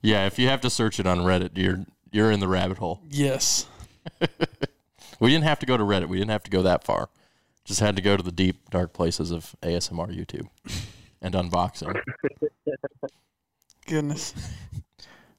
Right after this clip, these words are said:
Speaker 1: All right, so, um, I wanted to explain the pancake timeline really quick for the listeners.
Speaker 2: Go ahead.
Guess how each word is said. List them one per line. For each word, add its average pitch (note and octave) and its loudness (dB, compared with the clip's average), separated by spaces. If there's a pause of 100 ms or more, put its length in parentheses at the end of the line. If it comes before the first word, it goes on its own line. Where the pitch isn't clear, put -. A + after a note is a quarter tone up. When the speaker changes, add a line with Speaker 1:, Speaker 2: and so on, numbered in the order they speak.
Speaker 1:
All G#2+ 4
right, G2+ 2
so, G#2 2
um, F2+ 2 (680)
I F#2+ 4
wanted C3+ 4
to C3+ 6
explain A2 0
the G2 -2
pancake G2 0
timeline F2+ 2
really F2 2
quick - 0
for - -8
the F2 -6
listeners. - -8
Speaker 2:
Go F#3+ -4
ahead. F#3+ -2